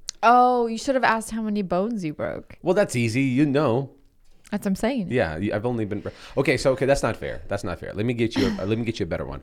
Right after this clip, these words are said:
Speaker 1: Give me an easy one to start.
Speaker 2: Get you an easy one to start? Okay. Um, how old was I, um, oh,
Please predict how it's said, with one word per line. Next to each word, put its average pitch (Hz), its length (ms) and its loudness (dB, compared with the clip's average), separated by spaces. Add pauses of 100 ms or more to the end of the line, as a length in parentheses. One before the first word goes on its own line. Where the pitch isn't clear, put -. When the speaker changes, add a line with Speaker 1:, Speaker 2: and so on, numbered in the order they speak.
Speaker 1:
Give 254 160 2
me 330 160 -4
an 320 80 -4
easy 254 260 -2
one 175 200 -6
to 175 60 -14
start. - 360 -6
Speaker 2:
Get 120 180 2
you 135 40 0
an 127 60 2
easy 131 220 0
one 156 140 -2
to 160 100 -14
start? 160 260 -4
Okay. 90 300 -4 (420)
Um, 107 840 -2 (1600)
how 139 260 2
old 143 500 2
was 113 320 0 (140)
I, 98 680 0 (340)
um, 92 600 -4 (1160)
oh, - 100 -16